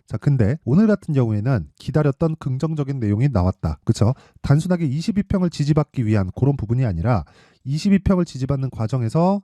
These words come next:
저가를 높여가는 상황이 오게 되고요. 그러면 그럴수록 에코프로 머티리얼즈의 이 고가는 지속적으로 높아지는 그런 환경이 갖춰질 겁니다. 그리고 기본적으로 이 차 전지의 성장성은 사실상 의심할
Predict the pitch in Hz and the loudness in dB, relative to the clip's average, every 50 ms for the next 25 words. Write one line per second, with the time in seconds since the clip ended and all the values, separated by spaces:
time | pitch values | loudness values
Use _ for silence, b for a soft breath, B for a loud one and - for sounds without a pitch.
0 | _ _ - - 131 139 - _ - 240 240 240 185 - - - 185 156 156 147 | _ _ -2 0 2 2 2 _ -2 0 2 2 2 2 2 0 0 0 0 -2
1 | 143 135 160 160 151 147 147 135 98 95 113 131 - 110 90 - 110 90 80 101 | -2 -2 -4 -4 -4 -4 -4 -4 -4 -2 -4 -2 -2 -2 0 2 2 4 4 2
2 | 147 160 - _ _ _ - - 131 135 135 - - 117 123 123 - 127 139 156 | 2 0 -2 _ _ _ -2 0 2 2 2 2 2 2 0 0 0 0 -2 -2
3 | - _ - 117 - - - - - - 160 139 101 95 - _ - - 143 135 | -2 _ -12 -12 -8 -8 -8 -6 -4 -4 -2 -2 -2 -6 -8 _ 0 2 4 4
4 | 131 113 98 110 131 147 160 170 180 185 180 - _ _ _ _ _ - 120 113 | 4 2 0 0 0 2 2 0 0 -2 -4 -8 _ _ _ _ _ -8 -6 -4
5 | 113 117 117 113 - - 139 127 - _ _ - 180 175 175 165 165 170 165 - | -2 -2 -2 -2 2 2 2 0 0 _ _ -4 0 0 0 2 2 0 0 -2
6 | - 123 - - - 143 135 131 120 104 98 - - - - 220 196 - 180 160 | -4 -6 -4 -2 -4 -2 -2 -2 -2 -2 -4 -4 -4 -4 -4 -4 -4 -2 -2 -2
7 | 139 - - 113 120 123 123 123 120 120 120 117 117 117 117 117 113 - 180 185 | 0 2 2 2 4 2 2 0 0 0 -2 -2 -2 0 0 -2 0 0 0 0
8 | 180 170 160 156 147 - - 117 - - 175 143 113 - - 87 82 87 107 98 | 2 2 2 0 0 -2 -4 -6 -2 0 0 0 0 0 -2 -4 -4 -4 -4 -4
9 | - 110 101 98 98 139 127 92 - - - 143 180 190 175 156 113 107 101 101 | -2 -2 -2 0 2 0 0 0 -2 -4 -2 0 0 2 0 0 0 0 0 2
10 | 113 113 98 80 - _ 117 117 - 208 185 202 190 180 180 170 - - 240 247 | 2 0 0 -2 -6 _ -14 -8 -6 -4 -2 0 2 2 2 2 0 -2 -2 -2
11 | 240 254 233 214 - 185 170 170 160 - 208 196 226 208 - 202 180 175 170 165 | 0 -2 -2 -2 -2 -2 -2 -2 0 -2 -2 -2 -2 -2 0 0 2 2 2 2
12 | 160 120 110 139 156 - 226 226 214 196 175 156 139 120 104 101 101 - | 4 4 4 4 4 2 0 0 2 2 2 0 -2 -2 -4 -4 -6 -8